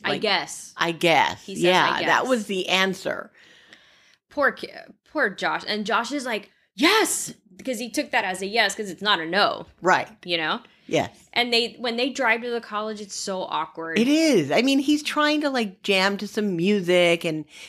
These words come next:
Speaker 2: engage the kid, but
Speaker 1: The kid is not, you know, he has his AirPods on. He's starting to draw. He's not paying attention.
Speaker 2: Right.
Speaker 1: He texts with his mom, and he did the same thing. He was
Speaker 2: Mm-hmm.
Speaker 1: gonna put that,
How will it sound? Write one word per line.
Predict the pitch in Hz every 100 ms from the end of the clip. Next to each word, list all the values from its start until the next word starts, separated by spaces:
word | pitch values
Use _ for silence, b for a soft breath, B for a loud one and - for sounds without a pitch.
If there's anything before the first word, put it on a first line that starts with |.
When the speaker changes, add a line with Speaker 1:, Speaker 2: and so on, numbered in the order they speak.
| B
Speaker 2:
engage | 190 190 214 269 - -
the | 220
kid, | - 170 185 185
but | 170 180 - _ _ _ _
Speaker 1:
The | 214
kid | 208 277 269
is | 233
not, | 233 -
you | 220
know, | 214
he | 214
has | 240
his | 233 202
AirPods | 190 208 208 196 202 196
on. | 190 190
He's | 190 190
starting | - 185 202 202
to |
draw. | 190 180 185 185 185 180 180
He's | 175 180 175
not | 196 190 190
paying | 196 196
attention. | 190 196 180 -
Speaker 2:
Right. | 180 180 180
Speaker 1:
He | 190
texts | - 196 190
with | 196
his | 170 156
mom, | 185 220 226 220 208
and |
he | 208
did | 196 220
the | 285
same | 285 277
thing. | 302 339 254 143
He | - 175 175
was | 233 208
Speaker 2:
Mm-hmm. | 233
Speaker 1:
gonna | 233
put | 226 233 214 202 -
that, | 190 175 -